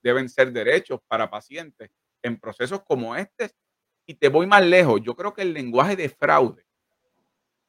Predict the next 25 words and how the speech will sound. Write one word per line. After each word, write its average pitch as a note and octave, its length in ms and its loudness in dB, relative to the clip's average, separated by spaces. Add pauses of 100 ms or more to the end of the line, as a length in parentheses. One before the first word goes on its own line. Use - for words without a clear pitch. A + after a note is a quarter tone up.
(120)
se B2+ 140 2
les A#2+ 200 -2 (100)
resbaló A#2 800 0 (640)
a G#2 80 -4
los G#2 160 -8
que G#2+ 120 -12
prepararon G2+ 480 -10
la D3 80 0
orden D3 220 -6
ejecutiva, D3 540 -6
porque A2 260 -18
también G#2+ 380 -14
están E3+ 320 -14
pensando, D3+ 480 -10
si A#2 120 -18
tú A2 100 -20
te C#3 120 -8
fijas D#3+ 180 -10
en D#3 60 -6
la D3+ 60 0
orden D3+ 200 -2
ejecutiva, D3 520 -6
su A2 120 -14
lenguaje A2+ 580 -2
es - 160 -12